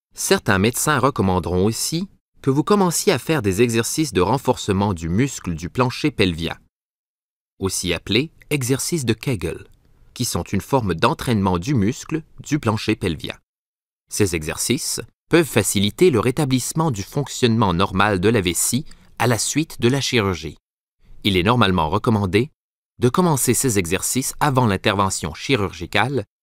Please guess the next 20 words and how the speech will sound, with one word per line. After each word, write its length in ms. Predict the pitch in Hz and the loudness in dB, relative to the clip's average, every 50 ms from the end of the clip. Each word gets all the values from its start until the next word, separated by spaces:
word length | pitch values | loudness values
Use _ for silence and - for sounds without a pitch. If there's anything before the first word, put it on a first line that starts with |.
| _ _ _ _ _ _ _ _ _ - | _ _ _ _ _ _ _ _ _ -4
et 60 | 135 131 | 0 2
de 100 | 120 113 | 4 4
les 100 | 113 117 | 4 2
continuer 540 | - 170 160 - - 127 117 113 120 - - - | -2 -4 -4 -2 0 2 4 4 2 2 0 -4
après 260 | 139 - - - 131 | -4 -4 -2 0 2
le 100 | 107 92 | 2 2
retrait 320 | 87 92 - - - 151 | 0 -2 -4 -2 -2 -2
du 140 | 147 123 104 | -2 -2 -2
cathéter 640 | - 110 95 - 87 - - - 90 104 123 123 117 98 - - - - - - _ - - - | -2 -4 -4 -4 -6 -4 -2 0 0 0 -2 -4 -6 -10 -12 -14 -18 -20 -20 -20 _ -20 -8 -2
jusqu'au 340 | 113 143 170 - - 107 95 | 2 2 2 2 2 2 2
rétablissement 600 | 90 117 - - 95 92 95 - - 101 82 82 | 2 2 2 2 0 0 -2 -4 -2 -4 -4 -4
complet 480 | - - 135 123 - 104 110 120 156 - - - - - _ - | -2 -4 -4 -2 0 0 -2 -2 -2 -6 -16 -20 -20 -20 _ -20
du 80 | - 80 | -18 -12
fonctionnement 640 | - - 117 127 - - - 120 104 98 98 120 113 | -6 -2 -2 -2 -2 -2 0 0 2 2 2 2 0
de 80 | 117 | 0
la 80 | 113 110 | 0 0
vessie. 400 | 95 92 - - - - - - - _ _ _ _ _ _ _ _ _ _ - - | 0 -2 -2 -4 -8 -8 -12 -16 -20 _ _ _ _ _ _ _ _ _ _ -6 -4
Un 120 | 87 80 | -2 -2
module 360 | 78 85 92 85 87 80 73 | 0 0 0 0 -2 -4 -6
complémentaire 840 | - - 90 80 87 85 85 82 - - 95 107 131 151 135 - - | -6 -8 -8 -4 -4 -4 -4 -4 -2 -2 -2 0 0 -2 -4 -8 -10